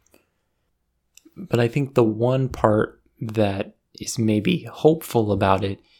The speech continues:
is the realization that the difficulty of those first few steps aren't necessarily reflective of the entire journey. And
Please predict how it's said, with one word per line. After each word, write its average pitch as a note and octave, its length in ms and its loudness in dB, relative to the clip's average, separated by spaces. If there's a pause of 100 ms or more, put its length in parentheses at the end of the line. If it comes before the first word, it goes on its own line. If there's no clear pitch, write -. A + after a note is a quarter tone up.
(880)
is A#2 440 4
the A2+ 120 4
realization G2+ 920 2
that F#2+ 640 -2 (720)
the A2 300 0
difficulty A#2+ 840 4
of G#2 180 0
those G2+ 240 4
first - 460 0
few G#2+ 280 2
steps - 760 0 (480)
aren't G2+ 320 2
necessarily G2 1200 0 (720)
reflective G2+ 760 4 (100)
of G#2+ 220 0
the G2+ 160 2
entire G2 680 -2
journey. F#2 640 -6 (1000)
And G#2 580 0